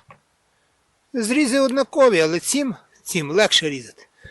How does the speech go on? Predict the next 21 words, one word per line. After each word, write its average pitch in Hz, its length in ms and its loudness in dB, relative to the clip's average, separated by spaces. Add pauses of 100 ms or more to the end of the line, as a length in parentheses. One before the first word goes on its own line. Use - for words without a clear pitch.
(420)
В - 80 -20
чому 233 260 2
весь 175 180 0
секрет? - 500 -14 (880)
Секрет 208 400 -4
в - 40 -20
тому, 214 280 2
що 165 200 -2
ця 175 220 -2
частина 190 460 -4
спланова-, 180 760 -4 (840)
ця 185 180 2
частина 180 380 -2
спланована 175 600 -2
дуже 160 340 -2
рівно, 131 440 -6
дуже 156 500 0
рівно. 147 360 -8 (760)
І 160 80 -12
тут 170 220 -2
воно, 165 300 -4